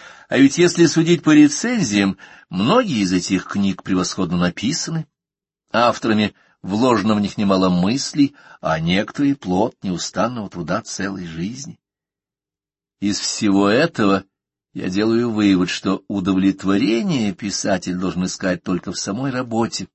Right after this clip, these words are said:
и в освобождении от груза своих мыслей, оставаясь равнодушным ко всему превходящему — к хуле и хвале,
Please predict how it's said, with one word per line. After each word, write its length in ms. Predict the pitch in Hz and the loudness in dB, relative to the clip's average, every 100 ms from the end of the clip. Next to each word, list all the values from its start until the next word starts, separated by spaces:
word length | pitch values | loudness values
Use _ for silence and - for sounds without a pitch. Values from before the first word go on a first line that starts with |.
| _ _ _ _ _ _ _ _ _ - | _ _ _ _ _ _ _ _ _ -6
и 60 | |
в 40 | 95 | -4
освобождении 600 | - 104 92 107 120 117 | -4 -2 0 4 4 4
от 160 | 117 | 2
груза 440 | 98 113 165 147 151 | 2 4 6 6 2
своих 460 | - 147 143 135 | 0 4 4 2
мыслей, 520 | 127 139 - - 113 - - - - | -4 -4 -4 -4 -6 -6 -18 -18 -6
оставаясь 580 | 151 - 117 107 104 - | -4 -2 0 2 2 -2
равнодушным 840 | 196 190 180 131 120 104 - 95 | -4 -2 -2 0 0 0 -2 -2
ко 120 | 87 87 | -2 -8
всему 300 | - 90 85 | -4 -4 -4
превходящему — 1040 | 92 90 - 160 131 107 90 - 90 87 _ _ | -4 -6 -6 -8 -2 -4 -4 -8 -8 -8 _ _
к 80 | - | -18
хуле 500 | - 95 92 123 208 | -10 0 2 4 0
и 40 | |
хвале, 480 | 196 - 160 143 143 | -6 -4 -2 0 -2